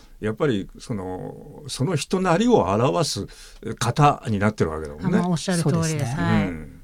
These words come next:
Speaker 3: はい。
Speaker 1: で、
Speaker 3: だ
Speaker 1: それやらないと、お、「杉田さんに、今度勇違うぞ」とかね、
Speaker 3: <laughs>
Speaker 1: また言われそうな気がするしさ。
Speaker 2: 本当におっしゃる通りです。
Speaker 1: うん。
Speaker 2: はい。新選組はもうそのこだわりが、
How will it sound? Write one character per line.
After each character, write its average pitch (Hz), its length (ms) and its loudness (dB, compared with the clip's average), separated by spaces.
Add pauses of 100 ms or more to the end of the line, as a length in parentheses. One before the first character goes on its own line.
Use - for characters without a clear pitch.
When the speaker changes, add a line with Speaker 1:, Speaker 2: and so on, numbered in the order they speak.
(120)
Speaker 3:
は - 220 -6
い。 101 80 -12 (420)
Speaker 1:
で、 147 140 4
Speaker 3:
だ 170 80 2
Speaker 1:
そ 165 100 0
れ 170 100 2
や 170 120 4
ら 175 100 0
な 190 120 0
い 156 60 -6
と、 151 200 4 (220)
お、 - 280 -6
「杉 127 220 0
田 107 120 -4
さ 90 160 -10
ん 87 60 -8
に、 87 140 -10 (760)
今 - 160 -6
度 107 80 0
勇 98 260 -2
違 - 300 -6
う 90 60 -6
ぞ」 76 200 -8
と - 80 -8
か 85 320 -4
ね、 110 280 8 (140)
Speaker 3:
<laughs> - 180 4
Speaker 1:
ま 85 160 -4
た 104 120 0
言 95 140 2
わ 107 100 6
れ 113 80 6
そ 110 120 2
う - 20 4
な 104 140 2
気 - 140 -6
が 101 100 -2
す - 160 -10
る 135 120 -4
し - 220 -8
さ。 - 320 -14 (840)
Speaker 2:
本 190 80 -12
当 185 80 -6
に 170 60 -2
お - 20 -4
っ 139 40 -10
し - 60 -6
ゃ 185 40 0
る 156 60 -4
通 160 160 -6
り 147 80 -6
で 139 140 -8
す。 - 140 -12
Speaker 1:
う 95 40 -6
ん。 95 120 -4
Speaker 2:
は 87 80 -6
い。 - 100 -12
新 - 300 -2
選 226 200 0
組 226 200 0
は 220 100 0
も 214 100 0
う - 20 -2
そ 214 120 -4
の 220 100 0
こ 220 160 -8
だ 226 120 0
わ 214 120 0
り 208 120 0
が、 196 340 0